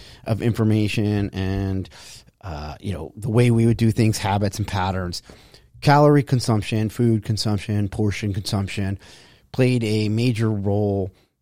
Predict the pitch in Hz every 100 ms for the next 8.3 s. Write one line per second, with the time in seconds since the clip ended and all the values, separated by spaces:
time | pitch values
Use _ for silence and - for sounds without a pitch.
0 | _ 117 110 107 104 101 - _ - 104
1 | 101 95 82 87 - _ _ 113 104 110
2 | 110 104 101 - _ 123 117 107 107 -
3 | 104 98 78 64 - _ _ _ _ 117
4 | 113 110 117 156 170 131 95 - - -
5 | - _ _ _ _ 131 - 127 110 104
6 | 120 - - _ _ _ _ _ _ _
7 | - - 113 - - 110 107 - - 104
8 | 98 90